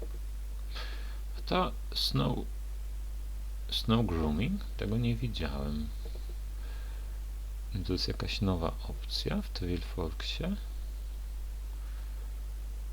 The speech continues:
Nie wiem, nie mogę tego tutaj znaleźć.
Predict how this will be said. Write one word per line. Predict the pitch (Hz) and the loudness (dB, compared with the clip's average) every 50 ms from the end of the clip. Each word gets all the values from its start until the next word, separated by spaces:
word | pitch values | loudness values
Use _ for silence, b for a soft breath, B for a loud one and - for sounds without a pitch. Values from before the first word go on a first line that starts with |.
| - - - - - - - - - - - - - - - - - | -2 -2 -2 -2 -2 -2 -2 -2 -2 -2 -2 -2 -2 -2 -2 -2 0
Nie | - 73 69 65 | 0 0 0 0
wiem, | - - - 87 | 0 0 0 2
nie | 92 104 | 2 4
mogę | 107 104 98 - 87 - | 6 6 6 4 4 2
tego | - - 87 87 | 2 2 2 2
tutaj | - - 53 - - 87 82 | 2 0 0 2 2 2 2
znaleźć. | - - - - - - - - - - - - | 2 2 -2 -2 -2 -2 -2 -2 -2 -2 -2 -2